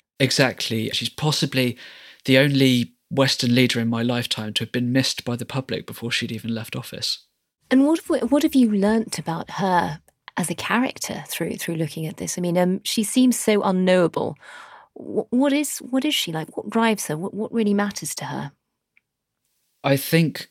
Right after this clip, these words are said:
Speaker 1: I've learned two things. One of them is how ruthless she can be. I think there's quite a cuddly image of her among certainly liberal strands of opinion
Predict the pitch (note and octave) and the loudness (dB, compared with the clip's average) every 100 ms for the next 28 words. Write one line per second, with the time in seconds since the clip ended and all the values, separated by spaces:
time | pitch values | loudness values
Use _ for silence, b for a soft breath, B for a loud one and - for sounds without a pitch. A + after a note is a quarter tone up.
0 | _ - C3 C#3 C#3 A#2+ - C#3+ C3 A2+ | _ -2 4 6 6 4 4 4 4 0
1 | G#2+ G#2+ - - _ D3 D#3 D3+ - C#3 | -2 -4 -6 -10 _ 4 6 6 4 4
2 | C3 B2 - B2+ A#2 A2 - - - - | 4 -2 0 4 4 2 -2 -6 -10 -12
3 | A#2+ A#2 B2 A#2 A2 G#2 _ C3+ C3+ C#3+ | -4 0 2 0 -2 -6 _ 2 4 4
4 | - C#3 - - - - C3+ - C#3+ C#3+ | 0 0 -2 -8 -4 -4 -2 2 4 4
5 | C#3+ D3+ B2 - B2 B2+ A#2+ - - C3 | 4 2 0 0 -2 0 -4 -4 -4 -4
6 | B2+ - - C3+ B2+ A#2+ B2 B2 B2+ - | -4 -6 -4 -2 0 0 0 -2 -4 -6
7 | B2+ C3+ - _ B2+ A#2+ A#2+ A#2+ - _ | -8 -8 -14 _ -6 -2 -2 -4 -8 _
8 | _ _ - - - B2+ A#2+ B2+ B2+ A2+ | _ _ -4 -2 0 0 0 -2 -2 -4
9 | - B2+ A#2 - G#2+ - A2+ G#2+ A2+ | -4 -4 -6 -8 -10 -8 -8 -8 -12